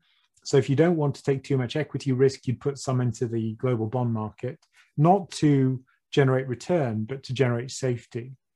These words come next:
So if you're worried about equity markets crashing, this thing will not crash as much, or it may even gain a little bit when equity markets crash. So that would be your kind of safety play. Vanguard's got an equivalent one, which is,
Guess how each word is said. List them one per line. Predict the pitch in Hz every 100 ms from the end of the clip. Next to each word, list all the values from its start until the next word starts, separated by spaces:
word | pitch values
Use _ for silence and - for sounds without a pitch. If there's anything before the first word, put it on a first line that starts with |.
| _ _ _
So | 139
if | 131
you're | 165
worried | 160 147 143 131
about | 131 127 147
equity | 135 - -
markets | 123 117 160 -
crashing, | - 147 - 117 104 110 117 _ _ _ -
this | 139 -
thing | 131 120
will | 120 120
not | 117 110 -
crash | - 117 - 117
as | 107
much, | 117 104 - - -
or | 139 120 113 110 -
it | 135
may | 135
even | 127 113 117
gain | 113 135 135
a | 135
little | 139 143
bit | 175 180
when | 139
equity | 131 - 131 123
markets | 120 117 156 -
crash. | - 123 131 - - _ _ _ _
So | -
that | 147 175
would | 139
be | 147
your | 143
kind | 135 131
of | 123
safety | - 143 139 - - 127 120 113 _ _ _ _
play. | - 127 143 160 _ _ -
Vanguard's | 139 156 147 143 -
got | 135
an | 123
equivalent | - 131 139 151
one, | 135 135 135 131
which | 123 -
is, | 120 117 113 113